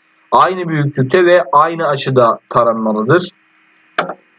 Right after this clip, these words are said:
Ee, şöyle iki farklı yani görünüm olarak baktığımızda iki farklı yüzey gibi görünen parçalar, e, açı olarak aynı açıda taranmalıdır.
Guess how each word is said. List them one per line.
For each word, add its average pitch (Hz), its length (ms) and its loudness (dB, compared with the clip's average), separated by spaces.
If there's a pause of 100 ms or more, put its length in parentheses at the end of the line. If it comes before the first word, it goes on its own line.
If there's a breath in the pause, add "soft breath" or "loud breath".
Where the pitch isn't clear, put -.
(640)
Ee, 120 300 4
şöyle 160 400 2
iki 160 280 -2
farklı 180 600 2
yani 135 400 0
görünüm 151 440 2
olarak 156 440 2
baktığımızda 147 600 0
iki 135 240 -4
farklı 135 400 0
yüzey 131 300 2
gibi 135 260 2
görünen 139 380 0
parçalar, 147 580 0 (640)
e, 117 400 4
açı 127 400 -2
olarak 143 320 2
aynı 143 280 0
açıda 131 600 0
taranmalıdır. 139 720 0